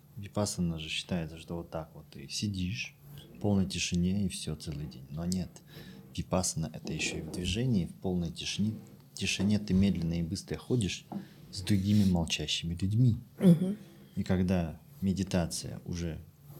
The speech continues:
Speaker 1: входит в твою постоянную жизнь, вот это состояние, это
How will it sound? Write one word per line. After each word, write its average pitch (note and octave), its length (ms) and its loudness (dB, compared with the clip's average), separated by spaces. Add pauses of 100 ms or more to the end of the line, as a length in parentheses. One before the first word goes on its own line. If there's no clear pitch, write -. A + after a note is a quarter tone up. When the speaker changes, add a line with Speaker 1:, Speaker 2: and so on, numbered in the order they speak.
(720)
Speaker 1:
входит G2+ 520 2
в - 160 -12
твою E2 220 -2
постоянную F2+ 840 0
жизнь, G2+ 360 -2 (440)
вот C#2+ 180 -6
это D#2+ 160 -6
состояние, E2+ 840 -4
это G2 180 -12